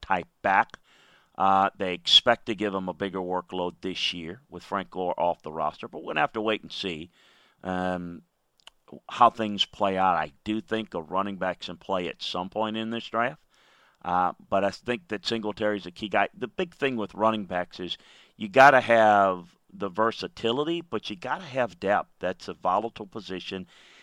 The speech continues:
and your entire offense just goes in a completely different dimension if your running back goes down. It's not like losing your quarterback, but, man, you better have guys that can allow you to be able to run the football, be able to,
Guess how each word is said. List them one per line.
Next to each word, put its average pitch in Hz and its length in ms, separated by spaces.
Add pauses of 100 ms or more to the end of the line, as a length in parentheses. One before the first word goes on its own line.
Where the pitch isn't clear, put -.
(160)
and 90 380
your 117 180
entire 120 440
offense 98 560
just - 420 (460)
goes 110 320
in 98 100
a - 60
completely 113 640
different 104 400
dimension 92 600
if 90 160
your 92 120
running 101 320
back 85 220
goes 80 260
down. 73 260 (400)
It's - 100
not 254 200
like 151 220
losing 123 280
your 87 120
quarterback, 131 640
but, - 260
man, 113 220
you 147 100
better 135 260
have 117 220
guys 117 420
that 90 160 (420)
can 110 160
allow 104 480
you 101 680 (720)
to 113 100
be 101 140
able 98 160
to 90 40
run 104 260
the 160 80
football, 90 760 (100)
be 107 100
able 95 280
to, - 40